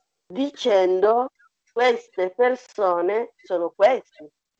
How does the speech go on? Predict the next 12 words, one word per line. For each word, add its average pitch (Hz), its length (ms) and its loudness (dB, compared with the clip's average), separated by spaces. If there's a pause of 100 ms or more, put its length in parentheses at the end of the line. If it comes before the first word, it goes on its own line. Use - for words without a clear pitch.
(100)
quelle 220 420 2
altre 202 680 2
sono 185 380 -6
così. 190 540 -4 (920)
Un'altra 392 880 4
domanda 247 840 0 (400)
che 269 340 0 (760)
pongo 277 640 6
sempre 269 760 0
a 226 300 0
tutti, 226 680 -12 (760)
anche 381 880 2